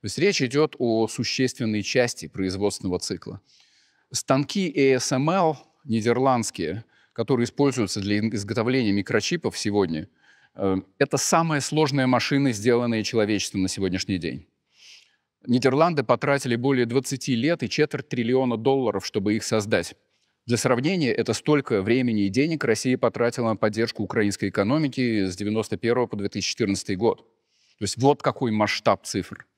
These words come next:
Можем ли мы это догнать? Нет. Но нам и не надо.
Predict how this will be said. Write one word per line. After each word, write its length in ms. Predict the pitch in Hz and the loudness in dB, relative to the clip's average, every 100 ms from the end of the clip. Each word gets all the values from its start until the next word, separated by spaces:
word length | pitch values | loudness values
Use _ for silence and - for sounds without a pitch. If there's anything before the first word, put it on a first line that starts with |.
| _ _ _ _ _ - | _ _ _ _ _ 0
Можем 360 | 139 190 170 156 | 2 2 2 0
ли 80 | |
мы 120 | 139 143 | 2 2
это 220 | 139 120 | 2 0
догнать? 500 | 120 123 131 127 - | 0 2 2 0 -2
Нет. 360 | 113 113 78 - _ _ _ _ _ _ _ - | 0 0 -2 -10 _ _ _ _ _ _ _ -2
Но 680 | 135 214 226 190 - _ _ | 2 4 4 2 -4 _ _
нам 280 | 117 165 170 - | 2 2 2 -2
и 80 | 131 | -2
не 140 | 120 | 0
надо. 420 | 123 113 82 87 | 2 2 0 -4